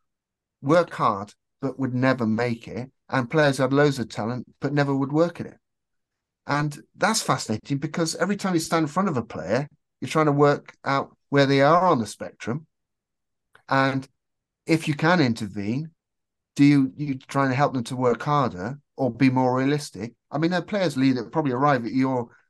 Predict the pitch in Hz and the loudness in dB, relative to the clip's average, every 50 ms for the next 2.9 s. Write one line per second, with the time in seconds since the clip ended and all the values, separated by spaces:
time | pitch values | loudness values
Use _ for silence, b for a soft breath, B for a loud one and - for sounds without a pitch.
0 | b b - 110 113 - - 151 143 123 101 87 95 113 120 117 120 - _ - | b b -10 -10 -8 -2 0 0 0 0 -2 -4 -4 -6 -6 -6 -10 -14 _ -2
1 | 127 135 135 135 131 - - _ _ _ _ _ _ - 131 127 - - 143 139 | 0 0 0 -2 -2 -6 -8 _ _ _ _ _ _ -8 -8 -8 -4 -4 -4 -4
2 | - _ _ _ _ _ _ _ _ _ _ - 143 143 135 113 - | -6 _ _ _ _ _ _ _ _ _ _ 0 0 0 0 0 -4